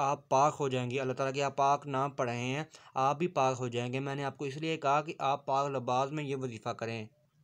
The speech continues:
और फिर जो मैंने आपको पहले बताया कि आपने बेरी का अमल कैसे करना है, आपने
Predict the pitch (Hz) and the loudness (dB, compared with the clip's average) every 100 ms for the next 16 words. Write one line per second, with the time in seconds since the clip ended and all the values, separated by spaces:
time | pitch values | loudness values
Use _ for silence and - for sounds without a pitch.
0 | - 156 - 156 180 190 196 185 175 170 | -10 -10 -6 -4 -2 0 0 0 -2 -2
1 | 165 160 - 113 147 175 180 151 139 135 | -4 -6 -4 -2 -2 -4 -2 -2 -4 -4
2 | 160 143 131 135 156 156 135 123 123 156 | -6 -2 -2 -2 -4 -6 -4 -4 -2 -2
3 | 180 180 147 123 117 104 123 117 113 110 | -2 -2 -4 -4 -6 -8 -8 -8 -8 -6
4 | 110 113 110 - - - 131 139 156 180 | -6 -8 -10 -18 -20 -6 0 2 2 0